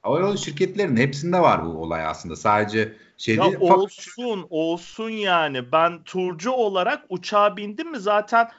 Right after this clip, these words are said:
Speaker 2: hani ben şöyle arkadaşlarda hani bu kaydı dinleyenler de bilgilenmiş olsun diye şey yapıyorum.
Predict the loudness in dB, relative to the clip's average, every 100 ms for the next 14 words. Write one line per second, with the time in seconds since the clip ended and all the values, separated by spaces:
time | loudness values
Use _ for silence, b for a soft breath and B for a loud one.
0 | B 2 2 6 4 4 -4 -2 -2 0
1 | 2 2 2 -2 -2 -2 -2 0 0 -2
2 | -6 -8 -2 -2 -2 0 0 2 -2 -6
3 | -6 0 0 2 -2 -2 -6 -8 -2 2
4 | 2 0 -4 -6 -6 -8 -8 -6 -8 -6
5 | -8 -10 -10 -10